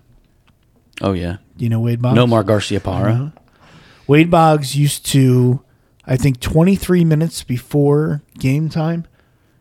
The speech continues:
Speaker 2: used to go out and run the same lap on the field, but it had to be twenty-three minutes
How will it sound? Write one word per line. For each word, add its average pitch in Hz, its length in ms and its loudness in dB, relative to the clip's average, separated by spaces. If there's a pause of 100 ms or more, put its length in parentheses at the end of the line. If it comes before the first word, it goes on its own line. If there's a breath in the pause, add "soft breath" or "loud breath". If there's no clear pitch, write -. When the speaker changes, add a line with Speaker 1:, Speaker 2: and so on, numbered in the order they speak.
(160)
Speaker 2:
used 127 360 -6
to 117 400 -2
go 123 200 -2
out 123 280 0
and 117 180 -6
run 139 320 -4 (380)
the 131 100 -6
same 127 460 0
lap 127 480 -4
on 117 80 -6
the 110 60 -8
field, 143 360 -6 (360)
but 120 100 -6
it 110 60 -8
had 131 200 -2
to 120 60 -4
be 123 100 -4
twenty-three 123 520 -4
minutes 123 400 -6